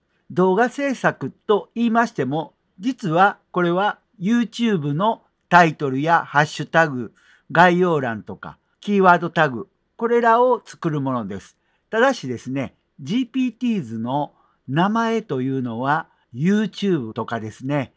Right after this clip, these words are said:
Googleとか、有名企業の名前は付けれないようになってるんです。ですから、僕は動画制作サポータージーピーティーズという名前にしています。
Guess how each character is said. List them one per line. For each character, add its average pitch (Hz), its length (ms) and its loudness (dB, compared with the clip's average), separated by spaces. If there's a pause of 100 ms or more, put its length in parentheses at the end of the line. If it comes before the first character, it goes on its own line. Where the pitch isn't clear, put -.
(120)
Google 151 540 2
と 87 160 -18
か、 - 240 -20 (120)
有 214 320 2
名 226 280 0
企 220 240 -6
業 120 240 -4
の 147 260 -6 (180)
名 160 180 2
前 175 260 2
は 180 280 -2
付 - 280 -6
け 180 40 -2
れ 233 120 0
な 226 160 0
い 160 80 -4
よ 156 100 -4
う 139 60 -2
に 120 100 -2
な 107 120 -6
っ - 40 -20
て - 160 -12
る 120 140 -6
ん 113 80 -4
で 104 100 -10
す。 - 140 -20 (280)
で 208 160 0
す - 120 -14
か 165 160 0
ら、 196 240 2
僕 151 260 -6
は 202 200 -2 (300)
動 147 280 4
画 160 180 2
制 120 280 -6
作 196 340 -6
サ 143 200 -4
ポ 127 260 -6
ー - 20 -
タ 196 320 2
ー 127 40 -14
ジ 131 140 -6
ー 120 80 -6
ピ 135 200 -6
ー 113 40 -10
テ - 160 -12
ィ 117 140 -6
ー 151 60 -10
ズ 175 80 -10
と 147 260 -6
い 151 100 -2
う 151 80 -4
名 139 160 -4
前 131 240 -4
に 226 160 -6
し - 80 -20
て 147 160 -4
い 123 80 -2
ま 117 220 -4
す。 - 120 -20